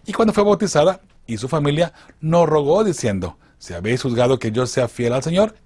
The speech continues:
entrad en mi casa y posad". Y nos obligó a quedarnos. Obviamente, no se quedó pa-, ah, allí Pablo, ¿verdad? Solamente por, por vivir ahí con ella, sino sin duda alguna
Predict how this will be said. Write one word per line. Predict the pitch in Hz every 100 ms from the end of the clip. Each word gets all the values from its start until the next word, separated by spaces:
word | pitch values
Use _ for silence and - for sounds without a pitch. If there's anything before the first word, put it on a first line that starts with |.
| _
entrad | 85 76 90 113
en |
mi | 160
casa | 160 202 190 208 - -
y | 156 156
posad". | 143 127 113 - _ _ _ -
Y |
nos | 110 107
obligó | 95 98 117 147 - - -
a | 127
quedarnos. | - 120 95 76 73 - _ _
Obviamente, | - 120 110 156 180 202 - - _ -
no | 123
se | 131
quedó | 117 120 123 - - -
pa-, | 120 117 113
ah, | 104 95 87 80 - -
allí | 104 107 113
Pablo, | 101 131 135 123
¿verdad? | 113 117 117 - -
Solamente | - 123 113 117 113 110 92 -
por, | 107 101 92 82 -
por | 101 92
vivir | 104 104 117
ahí | 117
con | 139 160
ella, | 185
sino | 180 131 117
sin | 113
duda | 113 117
alguna | 123 151 180